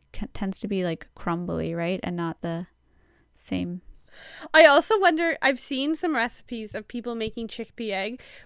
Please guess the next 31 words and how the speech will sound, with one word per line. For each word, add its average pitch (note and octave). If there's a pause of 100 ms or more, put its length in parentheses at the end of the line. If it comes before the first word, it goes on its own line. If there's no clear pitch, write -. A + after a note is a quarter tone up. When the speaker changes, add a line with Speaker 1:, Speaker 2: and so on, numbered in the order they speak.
Speaker 2:
where B3
they A#3
also A#3+ (100)
blend, G#3+ (240)
it's B3+
not C4
just, C#4
like, B3
chickpea B3
flour G#3
and G3+
water G3+
or G3
non-dairy G3
milk G3
or A#3+
whatever A#3+
it C4+
is. D#4 (320)
They A#3+
also A#3+
blend A3+
it A3
with A3+
a A#3
little G#3
tofu. G3+ (880)
Speaker 1:
Oh. G#3 (560)
Speaker 2:
So -
I D4
wonder D4+